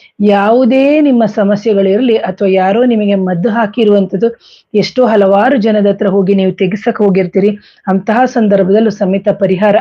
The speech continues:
ಆಗಿರಲ್ಲ. ಅಂತಹ ಸಂದರ್ಭದಲ್ಲಿ ಕೃತ್ರಿಮ ದೋಷಗಳು ಅಥವಾ ಅಭಿಚಾರ ದೋಷಗಳು,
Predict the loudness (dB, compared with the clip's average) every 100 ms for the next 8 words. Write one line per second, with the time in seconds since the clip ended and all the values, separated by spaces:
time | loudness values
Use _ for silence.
0 | -2 -4 -2 0 0 0 -4 -10 -20 -6
1 | -2 0 0 0 0 0 0 2 2 2
2 | 2 0 -2 -4 -2 0 0 2 0 0
3 | -2 0 0 0 -2 0 0 0 -2 0
4 | 0 2 2 0 -2 -2 -2